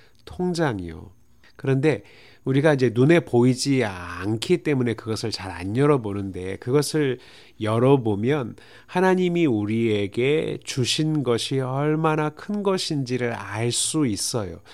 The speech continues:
그것이 지금은 하나님의 은행에 있기 때문에 내가 마음대로 꺼내쓸 수 없어서 그렇지 나에게 그것을 하나님이 언제 주시기로 작정한 시간이 따로 정해져 있어서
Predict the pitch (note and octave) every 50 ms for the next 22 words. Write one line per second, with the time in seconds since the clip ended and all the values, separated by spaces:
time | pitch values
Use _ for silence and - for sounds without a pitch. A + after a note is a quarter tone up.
0 | - - - - - - - D3 E3 E3+ F3 F#3 - - D3 C#3 C#3+ D#3 D3+ D#3
1 | D3 D#3+ F#3+ G3+ G3+ G3 F#3+ F3+ E3+ E3 D3+ A#2+ A2 A2+ A#2+ B2 C#3+ D3+ D3+ D3
2 | C#3 A#2+ G#2 G2+ - C3 B2+ C3 B2+ A#2 G#2 A2 A2 G#2 G2 G2 G2+ A2+ A#2+ A2
3 | F#2+ F#2 - - - - - - _ G#2+ A#2 A2+ A#2+ A2+ G#2 F2+ G2 G#2+ A#2+ A#2+
4 | B2 B2 A#2+ A#2 G#2+ G#2+ - - - G3 G#3 G3 - - F#3 D3 - - - -
5 | A#2 G#2 G2+ G2 F#2 F#2+ G2+ - - - - B2 B2+ - B2+ - - G#2 G2 G2+
6 | G2+ - - - - - G2+ F#2 F#2 G2 A#2 A#2+ A2+ F#2+ F#2 - - - - -
7 | - - _ - G2+ G#2+ A2 A2 A#2+ C3+ C3 D#3 D#3+ D3+ - A#2+ A#2+ B2+ B2 D#3
8 | C#3+ C3+ D3 E3 F3 E3 D3+ C3 A#2+ A2+ B2 D3 F3+ G3+ A#3 - - - - -
9 | - - _ A2 A2+ B2 C3 C3+ C3 D3 C3+ - - B2 - - D3 C3+ B2+ C3
10 | A#2+ A#2 - - G#2 F#2+ - - D3 C#3 C#3 C3+ C3 A#2+ - - C#3+ D3 C#3 B2+
11 | A#2+ A2+ A2+ D#3+ F3+ E3+ D#3+ C3 - A2 A2 A#2 C3 D3 D3 D#3 B2+ G2+ F#2+ F2+
12 | - - A#2 A2 B2 A2